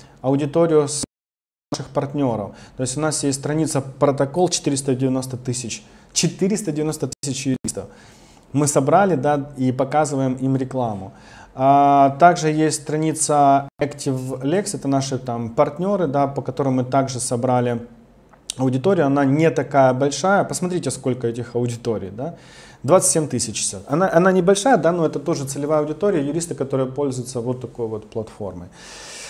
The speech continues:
Дальше. Все, кто посмотрел наше видео от трех там до девяносто пяти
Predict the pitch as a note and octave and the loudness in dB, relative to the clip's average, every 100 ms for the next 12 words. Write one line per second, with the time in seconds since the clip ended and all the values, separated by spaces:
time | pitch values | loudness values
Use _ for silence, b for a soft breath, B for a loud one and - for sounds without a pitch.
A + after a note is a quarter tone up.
0 | B - F#3+ G3 - D#3 C#3 - A#3 A#3+ | B 6 8 8 6 2 2 6 6 6
1 | - G#3 G#3 G#3 G3+ F#3+ F#3+ - G#3 G3+ | 4 6 8 8 6 4 0 4 6 6
2 | F3 F#3+ - D#3+ F3 F3+ D3 C3+ C#3 D#3 | 6 0 0 0 2 2 4 4 4 2
3 | D#3 F#3 G3+ G3+ D#3+ C#3 E3+ F3 C#3 C#3+ | 2 2 2 0 -2 2 2 0 0 -2
4 | E3 E3 C#3 D3+ C#3 - E3 | -2 -4 -4 -4 -4 0 2